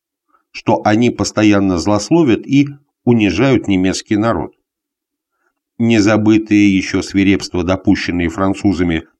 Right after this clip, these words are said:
при покорении Эльзаса, придавали этой вражде оправдание необходимости возмездия. Такой дух господствовал тогда между всеми немцами, исключая баварцев,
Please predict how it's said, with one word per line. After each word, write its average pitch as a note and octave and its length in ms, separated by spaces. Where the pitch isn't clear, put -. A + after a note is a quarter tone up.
при G2+ 140
покорении F#2 680
Эльзаса, D3+ 760
придавали B2+ 560
этой G#2+ 340
вражде E2+ 520
оправдание C3+ 960
необходимости G#2+ 800
возмездия. G2+ 640
Такой A#3 340
дух F#3 360
господствовал A#2+ 760
тогда A#2 340
между A2+ 320
всеми B2 320
немцами, D2+ 560
исключая A2+ 640
баварцев, A2 580